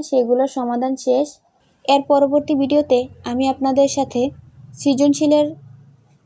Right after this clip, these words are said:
প্রশ্নের সমাধানগুলো আলোচনা করব। আশা করি আপনারা চ্যানেলে সাবস্ক্রাইব করে আমার পাশে থাকবেন। সম্পূর্ণ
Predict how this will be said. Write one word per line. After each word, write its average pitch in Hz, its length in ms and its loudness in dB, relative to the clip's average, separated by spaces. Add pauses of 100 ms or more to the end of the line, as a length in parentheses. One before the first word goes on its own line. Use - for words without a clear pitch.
(160)
প্রশ্নের 277 400 0
সমাধানগুলো 247 680 -2 (180)
আলোচনা 233 440 -2
করব। 240 300 -2 (840)
আশা 254 220 -4
করি 269 220 0 (140)
আপনারা 254 340 -2
চ্যানেলে 262 360 -2
সাবস্ক্রাইব 277 480 -2
করে 247 200 0
আমার 233 180 -4
পাশে 233 300 -4
থাকবেন। 254 360 -4 (600)
সম্পূর্ণ 262 360 0